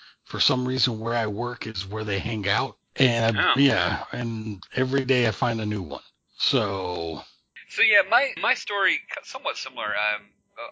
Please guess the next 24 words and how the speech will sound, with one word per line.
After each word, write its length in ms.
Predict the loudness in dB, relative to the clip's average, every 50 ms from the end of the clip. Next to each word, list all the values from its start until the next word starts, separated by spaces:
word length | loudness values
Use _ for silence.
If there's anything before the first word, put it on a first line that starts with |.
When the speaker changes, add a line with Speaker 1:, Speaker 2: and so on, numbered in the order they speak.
| 4
Speaker 2:
I 140 | 6 8 8 8
have 120 | 8 6 4
a 40 | 0
son. 240 | -8 -10 -10 -10 -12 -14 -18 -20 -20 -20 -20 -20 -20 -12 -4 -2
Uh, 100 | 0 0 -2
he 260 | -2 -6 -8 -6 -6
is, 260 | -6 -8 -10 -12 -14
he's 340 | -16 -16 -18 -20 -20 -18 -12
now 200 | -8 -8 -8 -8 -6
ten. 360 | -6 -6 -6 -6 -6 -10 -18 -20 -20 -20 -20 -20 -20 -20 -20 -20 -20 -8 -2
And 320 | 2 2 4 4 4 2 2
when 120 | 0 0
it 100 | 0 0
came 260 | 0 0 0 2 2
out, 280 | 0 0 0 -2 -4 -4
you 100 | -4 -4
know, 220 | -4 -4 -4 -6 -6
his 240 | -4 -4 -4 -4 -6
school, 600 | -10 -10 -10 -10 -10 -10 -10 -8 -6 -4 -4 -4
his 140 | -4 -6
class, 420 | -2 2 4 6 6 6 6 4 0
and 60 | -4 -4
everybody 260 | -4 -2 -2 -4 -4
was 180 | -4 -8 -12